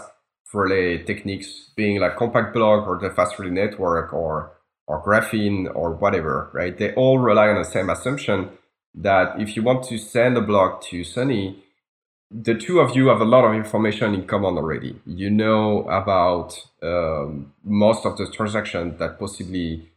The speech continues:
can be included in the block. And so instead of transmitting the content of the block to Sunny,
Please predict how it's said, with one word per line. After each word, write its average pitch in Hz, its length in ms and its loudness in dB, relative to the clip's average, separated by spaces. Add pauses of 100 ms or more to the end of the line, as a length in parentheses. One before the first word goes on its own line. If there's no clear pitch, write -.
(200)
can 92 160 -4
be 101 100 -2
included 92 420 -4
in 76 120 -6
the 71 80 -6
block. - 300 -8 (1080)
And 104 220 2
so 110 600 2 (800)
instead 127 340 4
of 139 140 6
transmitting 139 600 2
the 107 100 0
content 123 400 0
of 123 120 -2
the 110 80 0
block 92 400 0
to 107 100 -12
Sunny, 143 440 -2